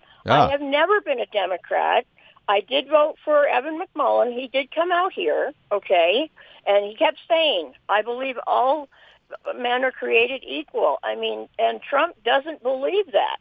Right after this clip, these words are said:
Speaker 2: okay? So I voted for Evan McMullin and was accused of, well, I couldn't vote for Hillary Clinton because she's got a, she and her husband have a criminal record that goes back quite a ways. But, but the point is, I'm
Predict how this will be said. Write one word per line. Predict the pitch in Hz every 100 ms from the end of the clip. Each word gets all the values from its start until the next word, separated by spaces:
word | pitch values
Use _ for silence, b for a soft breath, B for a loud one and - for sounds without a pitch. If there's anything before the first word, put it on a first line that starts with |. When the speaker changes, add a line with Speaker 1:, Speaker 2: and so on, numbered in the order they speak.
| -
Speaker 2:
okay? | 190 220 214 240 294 b b b -
So | 254
I | 233
voted | 247 269 320
for | - -
Evan | 247 269 269
McMullin | - - 104 92 95 117 - b b b -
and | 214 233
was | 240 233
accused | 226 - 262 269 277 254
of, | 214 214 208 208 190 b b _ - -
well, | 208 220 208 214 B B B
I | - 262
couldn't | - 359 349
vote | 302 240
for | 226
Hillary | 202 202 175 160 -
Clinton | 202 180 - 165
because | 190 208 196 -
she's | 202 -
got | 196 180
a, | 175 - b b b
she | - 285
and | 285
her | 233
husband | 220 214 208 196
have | 190
a | 165
criminal | - 226 214 175 165
record | 156 - 156
that | 139 -
goes | 180 175
back | 170 -
quite | - 196
a | 185
ways. | 165 151 151 _ -
But, | 208 190 _ b b b _
but | 247 208 - -
the |
point | 247 - 311 330
is, | 285 233
I'm | 240